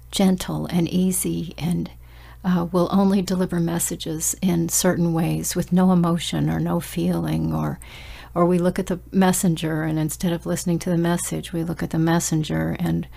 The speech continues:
we get caught up in what the messenger's tone is or the messenger's, uh, emotions may be. We are made in the image of our Father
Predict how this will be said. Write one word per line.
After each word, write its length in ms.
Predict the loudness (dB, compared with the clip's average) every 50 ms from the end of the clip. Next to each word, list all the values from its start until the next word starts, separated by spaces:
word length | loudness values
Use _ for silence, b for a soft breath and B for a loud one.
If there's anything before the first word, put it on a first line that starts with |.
| B B B B B B
we 120 | 0 2
get 220 | 2 2 0 0
caught 320 | -4 -4 -2 0 0 0 0
up 220 | 0 -2 -2 -2
in 140 | -2 -2 -2
what 180 | -2 -2 -2 0
the 80 | 0
messenger's 760 | 2 2 2 2 0 0 0 -2 0 0 -2 -4 -4 -6 -8 -10 -14 -18 -16 -10
tone 360 | -6 -2 0 0 2 2 0
is 300 | 0 0 -2 -4 -4 -4
or 80 | -4 -4
the 120 | -2 0
messenger's, 880 | 0 2 2 2 0 0 0 0 0 0 0 -2 -2 -2 -2 -4 -6 -10 B B B B B B B B B B -2
uh, 360 | 0 0 0 0 -2 -6 -8 -6 -2
emotions 840 | 2 2 4 4 4 2 2 0 0 0 0 0 0 -2 -2 -2
may 200 | 0 0 0 0
be. 440 | -2 -2 -2 -2 -2 -2 -4 -6 -8 -12 B B B B B B B B B B B B B B B -20 -20 -20 -20 -20 -20 -20 -20 -20 -20 -20 -20 -20 -20 -20 -20 -20 -20 -20 -20 -20 -20 -20 -20 -20 -8 0
We 440 | 2 6 6 8 8 8 6 6 4 B B B B B B -2
are 440 | 0 2 2 2 0 0 -2 -4 B B B B B B B B B B B -20 -20 -20 -20 -20 -20 -8 0
made 240 | 4 4 6 6 6
in 100 | 6 4
the 100 | 4 4
image 400 | 4 4 6 6 4 4 0 -4
of 120 | -4 -4
our 120 | -4 -4 -4
Father 600 | -4 -4 -2 -2 -2 -2 -4 -6 -6 -8 -8